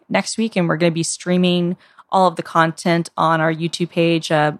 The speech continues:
Micros-, youtube dot com slash Microsoft Developer. I'm gonna be the host, and there's gonna be a lot of really good content happening, and I'm super excited. So that's what I'm preparing for. And, um, I know this is kind of a downer to kind of, like, end the show on, but I've been thinking a lot about Kate Spade,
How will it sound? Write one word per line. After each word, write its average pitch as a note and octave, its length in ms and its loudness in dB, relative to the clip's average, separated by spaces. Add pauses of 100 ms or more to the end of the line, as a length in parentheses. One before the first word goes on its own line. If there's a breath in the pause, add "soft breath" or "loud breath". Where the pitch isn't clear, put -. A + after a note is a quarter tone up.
(140)
Micros-, D#3+ 320 -4
youtube F3 340 -2
dot - 140 0
com E3 200 0
slash D#3+ 180 0
Microsoft D#3 420 -2
Developer. F#3+ 540 0
I'm E3+ 180 0
gonna D#3+ 120 -2
be D3+ 260 -4
the - 120 -8
host, - 480 0
and D#3 220 2
there's D3+ 80 -2
gonna D#3+ 180 -2
be D#3 60 2
a D3+ 40 0
lot D3+ 120 2
of D3+ 100 -8
really D3+ 200 -4
good - 140 -12
content G3+ 300 0
happening, F#3+ 340 0
and F3 80 -2
I'm G3+ 100 -8
super - 340 -6
excited. A3 500 -2 (640)
So F#3+ 340 0
that's F#3 260 -2
what G3+ 100 2
I'm A3 60 0
preparing D#3+ 360 0
for. F3 440 2
And, F3 360 0
um, F3 260 2 (240 loud breath)
I A3+ 60 2
know B3 80 6
this D4 100 0
is D4+ 100 -6
kind C4+ 180 0
of A3+ 60 2
a F#3 60 0
downer E3+ 320 0
to F3+ 120 -6
kind E3+ 220 -2
of, D#3 220 0 (300)
like, D#3 300 -2 (100)
end F3+ 180 2
the F3 40 4
show E3+ 260 2
on, F3 240 0
but E3 100 0
I've D#3+ 100 2
been E3 120 -2
thinking F3+ 280 -2
a E3 40 2
lot D3+ 140 0
about D#3 280 2
Kate - 240 -8
Spade, D#3+ 380 -2